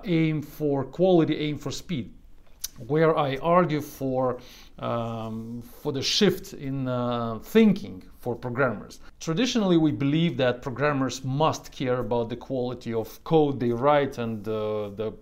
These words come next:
quality of the product they produce, and, uh, they must worry about what happens with the code they contribute and what goes next and how it, uh, reaches the end users, uh, and all that.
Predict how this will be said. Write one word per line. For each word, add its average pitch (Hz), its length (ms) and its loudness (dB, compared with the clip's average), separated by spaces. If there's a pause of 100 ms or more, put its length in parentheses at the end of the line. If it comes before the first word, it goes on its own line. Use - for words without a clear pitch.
(100)
quality 139 320 0
of 123 160 -6
the 143 80 -4
product 151 500 2
they 127 100 -2
produce, 160 640 -2 (500)
and, 151 460 -4
uh, 127 300 2
they 139 200 -2
must 135 300 -4
worry 156 320 4
about 127 380 2
what 123 160 -2
happens 151 400 0
with 127 160 -6
the 123 60 -4
code 127 420 -4
they 117 180 -2
contribute 147 800 -2
and 117 160 -2
what 113 160 -4
goes 110 320 -4
next 160 440 0
and 113 120 -6
how 120 180 0
it, - 300 -8
uh, 107 240 -4
reaches 117 400 -8
the 107 340 -4
end 160 300 -4
users, 123 420 -6 (540)
uh, 127 160 -4
and 165 100 -4
all 151 140 -2
that. 123 240 -2